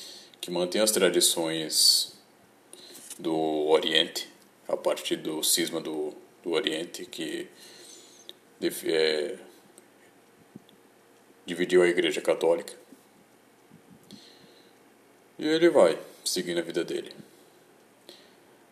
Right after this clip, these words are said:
A partir do momento que ele começa a ir, a obrigação, né,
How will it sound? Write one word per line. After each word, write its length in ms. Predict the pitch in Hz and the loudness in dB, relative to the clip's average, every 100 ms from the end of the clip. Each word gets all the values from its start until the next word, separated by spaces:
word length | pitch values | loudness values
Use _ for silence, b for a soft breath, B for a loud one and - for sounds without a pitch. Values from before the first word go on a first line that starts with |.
| _ | _
A 80 | 143 | 4
partir 540 | 175 156 139 - - 180 | 8 10 10 8 2 2
do 160 | 156 | 2
momento 480 | 113 95 98 101 98 | 2 2 2 0 -2
que 100 | - | -2
ele 140 | 95 | -2
começa 560 | 92 92 90 92 - 90 | -2 -2 0 2 4 4
a 40 | |
ir, 320 | 85 82 85 - - - | 4 2 0 -2 -12 -4
a 160 | 80 78 - - _ _ _ _ - | -2 -2 -6 -20 _ _ _ _ -2
obrigação, 920 | 90 92 90 82 87 - - 90 98 | 2 4 6 6 4 2 0 -4 -6
né, 260 | 92 85 | -8 -10